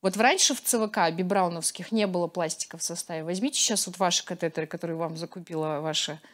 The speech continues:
хотела сказать, правительство. А, ну, эти, складовщики, вы поняли. Откройте инструкцию, ну, так, чисто по фану.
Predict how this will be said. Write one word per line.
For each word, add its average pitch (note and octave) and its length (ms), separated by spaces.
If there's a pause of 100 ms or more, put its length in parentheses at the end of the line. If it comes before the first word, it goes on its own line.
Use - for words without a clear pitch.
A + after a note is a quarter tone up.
(600)
хотела F3 300
сказать, - 240
правительство. F#3 720 (500)
А, F3+ 640 (840)
ну, D4+ 140
эти, A#3+ 400
складовщики, B3+ 1040
вы F#3+ 100
поняли. F3+ 480 (460)
Откройте D#4 520
инструкцию, C4 640
ну, A#3 120
так, B3 160
чисто A#3 340
по G#3+ 120
фану. F3+ 420